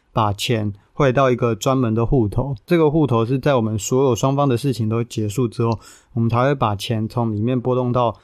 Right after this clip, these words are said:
这个卖方指定的一个户头里面。它的功能是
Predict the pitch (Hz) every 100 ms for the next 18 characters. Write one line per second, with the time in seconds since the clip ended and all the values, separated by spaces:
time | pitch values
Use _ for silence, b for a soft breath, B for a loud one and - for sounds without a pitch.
0 | b b 131 120 110 139 127 123 120 -
1 | 104 127 110 107 113 107 123 104 104 101
2 | 139 123 113 b b - 180 160 165 165
3 | 123 120 143